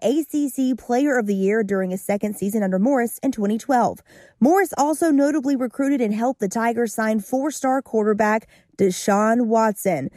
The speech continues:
who went on to win the twenty sixteen national championship.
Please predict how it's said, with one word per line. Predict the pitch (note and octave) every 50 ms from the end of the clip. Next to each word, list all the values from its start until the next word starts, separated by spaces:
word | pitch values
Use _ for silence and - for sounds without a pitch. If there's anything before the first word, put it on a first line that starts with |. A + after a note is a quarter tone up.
| - - _ _ _
who | - G3 G3+
went | F#3+ G3+ G3+
on | G3+ G3 G3 G3
to | G3 F#3+
win | F3+ G3 G3+ A3 A3
the | F#3 E3
twenty | - - G3 A3 A3+
sixteen | G#3 - A#3 A#3 - - - - A#3+ A#3 B3 B3 -
national | - G3 F#3 F3+ F#3+ F#3 - G#3+ G#3+ A#3+
championship. | G#3+ - - G#3 F#3+ F#3 F3 F#3 E3+ E3 E3+ - E3+ A2+ E2 - - _